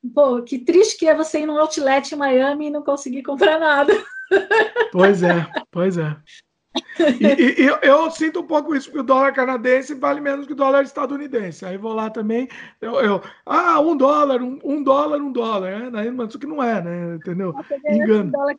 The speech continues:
Speaker 1: canadense, eu ia fácil. O problema é que você, o, o dólar tá quase cinco reais, né? <laughs>
Speaker 2: Nossa Senhora.
Speaker 1: Tipo, é, multiplica tudo por quatro. Tu,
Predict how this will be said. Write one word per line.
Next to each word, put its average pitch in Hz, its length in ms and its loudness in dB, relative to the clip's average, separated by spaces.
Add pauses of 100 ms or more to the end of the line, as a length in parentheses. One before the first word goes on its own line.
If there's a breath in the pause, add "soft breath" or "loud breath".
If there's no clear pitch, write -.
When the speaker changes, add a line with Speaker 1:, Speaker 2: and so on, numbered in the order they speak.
(340)
Speaker 1:
canadense, 285 360 -6
eu 254 140 -2
ia 285 160 -2
fácil. 254 520 -6
O 233 40 -20
problema 247 460 -4
é 311 100 0
que 311 140 -12
você, 311 320 0 (320 loud breath)
o, 247 760 4
o 214 40 -2
dólar 254 260 0
tá 320 160 -2
quase 269 280 -2
cinco 302 220 -4
reais, 370 400 4
né? 381 220 0 (340)
<laughs> 247 920 0
Speaker 2:
Nossa 160 440 -10
Senhora. 143 480 -12 (720)
Speaker 1:
Tipo, 240 300 -2
é, 226 100 -4
multiplica 277 720 2
tudo 339 240 0
por 370 140 2
quatro. 311 500 0
Tu, 277 180 -4